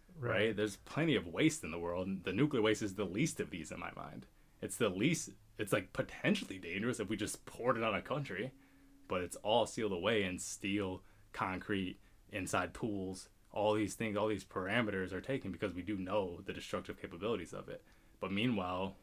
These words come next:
Speaker 2: we don't give a sh-, crap about what coal is doing. It's all these scientists who are throwing their prayers to the wind, and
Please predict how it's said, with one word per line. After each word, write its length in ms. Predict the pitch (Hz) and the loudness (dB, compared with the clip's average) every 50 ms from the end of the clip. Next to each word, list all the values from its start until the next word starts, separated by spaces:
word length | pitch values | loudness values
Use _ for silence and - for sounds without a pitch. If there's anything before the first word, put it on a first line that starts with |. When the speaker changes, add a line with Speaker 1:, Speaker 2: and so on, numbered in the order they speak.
| - - | -12 -6
Speaker 2:
we 100 | 101 104 | 0 2
don't 140 | 120 127 120 | 2 2 2
give 160 | 113 113 110 | 0 -2 -4
a 40 | 113 | -6
sh-, 200 | - - - - | -6 -6 -8 -10
crap 300 | - - 143 156 160 - | 0 2 2 2 4 2
about 260 | 98 90 92 90 85 | 0 -2 -2 -2 -2
what 160 | 85 92 87 - | -4 -4 -6 -4
coal 220 | - 101 95 87 | -6 -6 -6 -6
is 80 | 87 87 | -6 -6
doing. 240 | 90 92 85 85 85 - - - - - - - - - - - _ - - - - | -6 -6 -6 -8 -10 -14 -20 -20 -20 -20 -20 -20 -20 -20 -20 -20 _ -20 -20 -12 -10
It's 220 | - 98 - - | -10 -6 -2 2
all 140 | 110 104 107 | 4 4 4
these 160 | 107 104 92 | 4 2 2
scientists 460 | - 110 107 117 113 - 104 95 87 | 2 2 2 2 2 0 0 -2 0
who 120 | - 110 101 | 0 0 0
are 160 | 98 95 92 95 | 0 0 -2 0
throwing 200 | - 101 104 110 | 0 0 2 0
their 80 | 107 101 | 0 0
prayers 320 | 98 - 104 101 104 101 - | 2 2 2 2 2 -2 -4
to 60 | - | -4
the 80 | 101 | -4
wind, 280 | 92 98 113 113 110 101 | -2 0 0 0 0 -2
and 220 | 98 92 92 87 | -2 -4 -6 -8